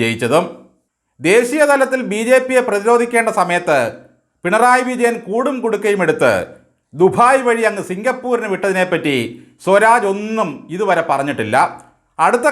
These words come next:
കമ്മിറ്റി കൂടുമ്പോൾ എഴുന്നേറ്റ് നിന്ന് ആ ചോദ്യം അങ്ങ് ചോദിക്കണം സഖാവേ. വി എസിന് ക്യാപിറ്റൽ പണിഷ്മെന്റും ഗവർണർക്ക് ഭ്രാന്തും വിധിച്ച സ്വരാജിന് ഉണ്ണായി വാര്യർ നൽകിയ ഉപദേശമേ നൽകാനുള്ളൂ.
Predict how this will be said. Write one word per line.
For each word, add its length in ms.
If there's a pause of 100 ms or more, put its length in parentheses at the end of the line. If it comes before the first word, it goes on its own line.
കമ്മിറ്റി 400
കൂടുമ്പോൾ 360 (240)
എഴുന്നേറ്റ് 440
നിന്ന് 220 (340)
ആ 40 (140)
ചോദ്യം 380
അങ്ങ് 200
ചോദിക്കണം 520
സഖാവേ. 380 (380)
വി 140 (120)
എസിന് 220 (100)
ക്യാപിറ്റൽ 560
പണിഷ്മെന്റും 560 (460)
ഗവർണർക്ക് 580
ഭ്രാന്തും 460
വിധിച്ച 240 (100)
സ്വരാജിന് 540 (760)
ഉണ്ണായി 520
വാര്യർ 380
നൽകിയ 300
ഉപദേശമേ 520 (100)
നൽകാനുള്ളൂ. 600